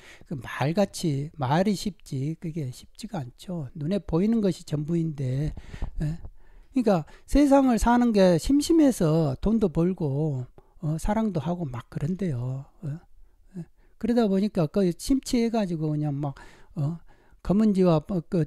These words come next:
저 흰지가 그, 음, 식능쿨을 갉아먹는데 그 생명줄이 있는 식능쿨을 갉아먹는지도 모르고 꿀, 꿀에 취해가지고 산다는 거 아닙니까? 그게 이제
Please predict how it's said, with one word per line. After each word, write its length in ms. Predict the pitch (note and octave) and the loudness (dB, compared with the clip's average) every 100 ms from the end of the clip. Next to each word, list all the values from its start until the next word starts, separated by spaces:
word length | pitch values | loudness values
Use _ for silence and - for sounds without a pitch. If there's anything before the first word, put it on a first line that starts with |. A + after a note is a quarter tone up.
| - | -2
저 220 | D#3+ C#3+ - | -2 -2 -2
흰지가 560 | - A#3 G#3+ F3+ D3 - - - - | 0 0 0 0 0 -2 -12 -20 -10
그, 160 | F3+ D3+ - - - _ - - - _ - | -8 -8 -10 -20 -20 _ -20 -20 -20 _ -12
음, 100 | F3 - - | -12 -12 -18
식능쿨을 520 | - B3 B3 - F3+ D#3 | 0 4 4 2 -2 0
갉아먹는데 1160 | - E3+ F3+ D#3+ D#3+ F3 E3 C3 C3 D3 B2 - | 2 2 2 2 2 2 2 0 0 0 -2 -6
그 80 | F3+ | -4
생명줄이 600 | - A#3+ B3 A3+ G#3 E3+ | 0 2 2 0 -2 0
있는 120 | D3+ | -2
식능쿨을 580 | D3 A#3 A3+ A3+ F#3+ D3+ | -2 -2 0 0 -2 -4
갉아먹는지도 880 | - D3 E3 C#3+ D3+ F#3 F3+ E3+ D3+ | -4 -4 -2 -2 -2 -2 -2 -4 -4
모르고 300 | C3+ C#3+ C#3 | -4 -6 -8
꿀, 280 | - A3 G#3 - | -6 -6 -6 -6
꿀에 200 | A3+ A3+ | -4 -4
취해가지고 680 | - G#3+ F#3 D3+ C#3+ C#3 B2+ - - | -4 -6 -4 -6 -6 -8 -8 -12 -8
산다는 440 | G3+ G3 F#3+ D3 | -6 -2 -4 -4
거 100 | C3+ | -6
아닙니까? 440 | B2 C3 D3+ - B2+ | -6 -6 -8 -8 -8
그게 320 | E3 D#3 A3+ | -4 -2 0
이제 280 | E3+ C#3 C#3+ | -2 -2 -6